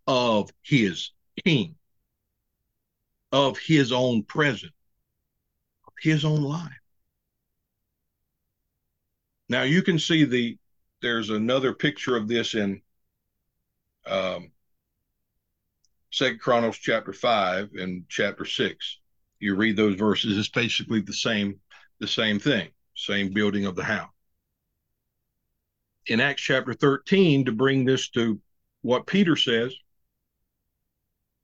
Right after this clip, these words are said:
or this Paul, I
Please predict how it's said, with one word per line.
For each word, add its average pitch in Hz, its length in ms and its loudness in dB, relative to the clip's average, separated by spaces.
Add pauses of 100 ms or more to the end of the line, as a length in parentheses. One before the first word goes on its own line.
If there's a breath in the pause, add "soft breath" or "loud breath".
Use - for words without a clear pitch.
(920)
or 170 200 6 (3000)
this 95 240 -10
Paul, - 340 -16
I - 140 -20